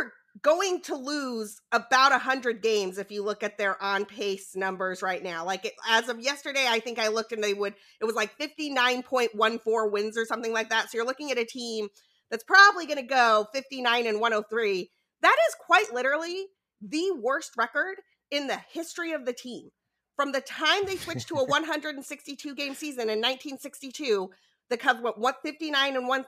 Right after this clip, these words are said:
Speaker 1: one oh three, and then they did it again in nineteen sixty-six. We're talking about a team this year that will be flirting with the worst record in the history of the franchise as they charge us the most in the league,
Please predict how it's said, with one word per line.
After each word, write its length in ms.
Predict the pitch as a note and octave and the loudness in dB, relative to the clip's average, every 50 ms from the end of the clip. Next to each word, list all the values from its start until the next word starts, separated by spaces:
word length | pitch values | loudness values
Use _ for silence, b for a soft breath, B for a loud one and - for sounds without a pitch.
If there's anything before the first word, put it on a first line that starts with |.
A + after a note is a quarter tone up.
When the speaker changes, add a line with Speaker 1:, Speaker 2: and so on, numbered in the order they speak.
| _ - | _ -12
Speaker 1:
one 240 | B3+ A#3+ C4 C4 C4+ | 0 2 2 4 4
oh 100 | C4 B3+ | 0 -2
three, 500 | B3+ C4+ C4 B3 G#3+ F#3+ F#3 F3+ - _ _ _ _ _ _ _ _ _ - | -4 -4 -2 0 0 0 0 -4 -6 _ _ _ _ _ _ _ _ _ 0
and 140 | B3+ C4 C4+ | 2 4 4
then 80 | C#4 | 4
they 80 | C4+ C4+ | 2 2
did 160 | B3+ D#4 D#4+ | 0 0 -2
it 100 | E4 D4+ | -2 -2
again 400 | D4+ B3+ D#4+ E4 D4+ C4+ B3 A#3 | -4 0 0 2 2 2 2 0
in 80 | A#3 A#3 | 0 0
nineteen 360 | A#3+ B3 A#3+ - C#4+ B3+ A#3 | -2 -2 -4 -4 -10 -12 -10
sixty-six. 760 | - C#4 B3+ - - B3 A3 - G3+ B3 - - - - - _ _ _ _ _ _ _ | -10 -10 -12 -12 -14 -14 -10 -6 -4 -4 -4 -6 -10 -20 -20 _ _ _ _ _ _ _
We're 180 | - F#4 B4+ C#5 | 2 2 2 2
talking 540 | - - C5 D5 C#5+ D5 D5 C5 A4+ G4+ D#4+ | 4 2 2 2 2 2 0 0 0 0 2
about 320 | E4 D#4 C#4+ C4+ B3+ B3+ B3+ C4 | 4 6 6 8 6 6 4 0
a 40 | C4 | -4
team 640 | - - - F#4+ G4+ F#4+ C#4+ A#3 A3 G#3+ G#3 A3+ A3+ _ _ _ _ | -4 -6 -4 -2 -2 -2 0 0 0 0 0 -2 -6 _ _ _ _
this 240 | - F#4 G#4+ - - | -4 -4 -4 -4 -2
year 360 | A#3+ G#3+ G3+ F#3+ G3 G3+ G3+ _ _ - | -2 0 0 0 -2 -4 -6 _ _ -4
that 120 | - C4 C4 | -4 -2 -2
will 120 | D#4 D4+ | -4 -6
be 120 | C#4 C#4+ D4 _ _ | -6 -8 -10 _ _
flirting 440 | - C#4 B3+ C4+ D4 D4+ G4 G#4 A4 B4 B4 C5 _ _ _ _ _ _ - | -8 -2 0 0 0 0 -2 -4 -4 -6 -8 -12 _ _ _ _ _ _ -6
with 160 | C4 D4+ D4+ - | -6 -6 -4 0
the 100 | D4 C#4 C4 | 0 0 0
worst 460 | A#3 G#3 G3+ A#3+ D#4 A#4 - - - | 0 -4 -2 0 0 0 -2 -4 -2
record 320 | D4 D#4 D#4 F#4+ G#4 G4+ F4+ | -2 -2 2 0 0 0 0
in 80 | D4+ | -4
the 60 | C#4 C4+ | -6 -6
history 320 | D4+ E4+ - - F4+ F4 | -8 -8 -8 -8 -8 -8
of 80 | E4 B3 | -8 -8
the 80 | B3 - - | -10 -8 -4
franchise 680 | A#3+ A#3+ B3 B3+ - - D4+ D4+ F4 G4+ G#4 - - _ _ _ _ _ _ _ _ _ - | -4 -2 -2 -4 -4 -2 -2 -2 0 -2 -4 -8 -12 _ _ _ _ _ _ _ _ _ 4
as 340 | D4 D4 D4+ E4 F4+ G4 G4 - - | 6 8 10 10 8 6 4 2 -2
they 220 | D4 D4+ D#4 E4 | -2 -2 -2 -4
charge 440 | D#4+ - - - D4 C#4 C#4+ C4+ C#4+ | -8 -10 -8 -2 0 0 0 0 0
us 180 | C4 C4 C4 - - | -4 -4 -4 -4 -6
the 80 | B3+ A3+ | -4 -4
most 560 | A3 A3 A3+ G#3+ A#3 D4+ E4 - - - - | -2 0 2 2 2 2 0 -6 -14 -14 -6
in 280 | A#3+ B3+ B3 B3+ C4 A3+ | -2 0 0 0 -2 -2
the 100 | A#3+ A#3 | -2 -2
league, 400 | G#3+ G#3 G#3+ G3+ E3+ D#3 - - | -2 -2 -4 -6 -6 -8 -14 -20